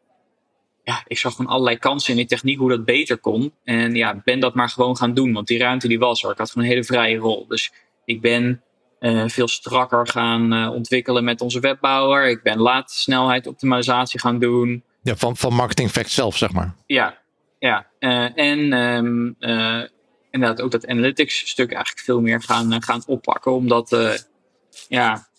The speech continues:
Speaker 1: heel eerlijk, niet per se omdat ik dat <laughs> het allerleukste vond, maar wel omdat ik daar denk van, ja, daar zit wel gewoon, eh, daar, daar gebeurt eigenlijk gewoon te weinig. Zit ik gewoon ook heel veel dingen fout gaan. En, ehm, ja, daar ben ik toen eigenlijk heel erg, eh, heel erg,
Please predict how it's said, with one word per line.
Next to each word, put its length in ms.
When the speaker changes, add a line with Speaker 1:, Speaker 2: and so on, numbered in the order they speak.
Speaker 1:
heel 260
eerlijk, 260
niet 160
per 80
se 300
omdat 220
ik 60
dat 120
<laughs> 160
het 120
allerleukste 420
vond, 120
maar 100
wel 180
omdat 200
ik 80
daar 160
denk 180
van, 100
ja, 100
daar 140
zit 160
wel 160
gewoon, 320
eh, 60
daar, 400
daar 140
gebeurt 260
eigenlijk 140
gewoon 180
te 80
weinig. 280
Zit 200
ik 120
gewoon 220
ook 160
heel 160
veel 120
dingen 180
fout 280
gaan. 340
En, 320
ehm, 440
ja, 200
daar 140
ben 80
ik 60
toen 120
eigenlijk 140
heel 100
erg, 200
eh, 180
heel 100
erg, 180